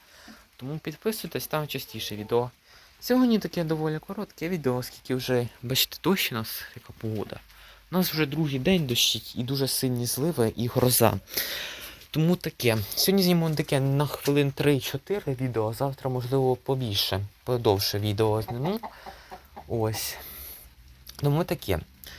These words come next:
Якщо сказати, що за місяць, е, моєї відсутності, в принципі, на господарстві, слава Богу, все дон-,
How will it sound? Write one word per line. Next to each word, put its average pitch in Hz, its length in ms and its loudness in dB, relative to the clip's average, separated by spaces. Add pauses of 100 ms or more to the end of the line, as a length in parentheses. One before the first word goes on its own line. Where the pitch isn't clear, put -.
(360)
Якщо 190 360 2
сказати, 160 480 2
що 143 180 0
за 165 120 0
місяць, 185 800 0
е, 110 220 2
моєї 170 320 4
відсутності, 202 560 -2
в - 20 -16
принципі, - 340 -6
на 151 120 0
господарстві, 156 720 -4
слава 147 300 2
Богу, 165 160 0
все - 280 -2
дон-, 117 260 0